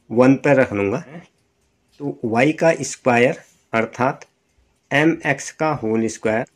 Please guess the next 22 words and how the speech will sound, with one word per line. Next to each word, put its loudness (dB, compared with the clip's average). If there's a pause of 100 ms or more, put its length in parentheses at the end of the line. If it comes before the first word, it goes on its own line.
(520)
फ़ोर 0
ए 4 (160)
एक्स, -14 (100)
ये -2 (1160)
एम 0 (180)
स्क्वायर, -4 (1800)
एक्स -6
का 0
भी -4
स्क्वायर -4
है, -14 (180)
एक्स -12 (200)
स्क्वायर -4 (1500)
equal -4 (120)
to -4 (220)
four 2
A -2 (120)
X -8
है, -4 (180)
as -2
it -6
is -4